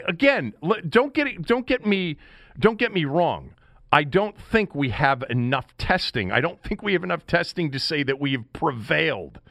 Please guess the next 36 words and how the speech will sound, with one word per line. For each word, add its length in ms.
I 40
think 160
it's 160
absurd. 800
Okay, 200
and 100
I 60
think 260
the 60
way 260
that 220
the 80
questions 600
are 100
handled 500
and 80
responded 720
to 400
are 160
like 260
seventh 680
grade 460
with, 240
like, 180
fifth 400
grade 320
vocabulary. 960
But 220
the 220
whole 600
scene 720
and 200
the 100
whole 300
conversation 1040
yesterday 760